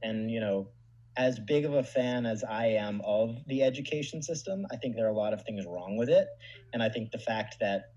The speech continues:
there aren't people like you teaching in them is one of those problems,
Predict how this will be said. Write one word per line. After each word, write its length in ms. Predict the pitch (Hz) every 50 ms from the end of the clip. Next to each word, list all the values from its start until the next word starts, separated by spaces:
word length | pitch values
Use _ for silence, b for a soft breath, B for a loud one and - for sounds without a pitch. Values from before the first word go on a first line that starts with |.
| - - - - - -
there 160 | 110 107 107 117
aren't 260 | 113 117 113 - -
people 280 | - 135 - - 123 113
like 180 | 110 113 - -
you 200 | 117 113 123 135
teaching 520 | 139 - - 139 135 131 - 170 170 175
in 140 | 180 185 185
them 360 | 190 196 196 208 214 220 202 -
is 180 | 151 127 117 117
one 160 | 113 117 120
of 100 | 120 113
those 220 | 117 117 113 107
problems, 760 | - - 120 107 110 117 120 147 160 180 196 220 214 - - -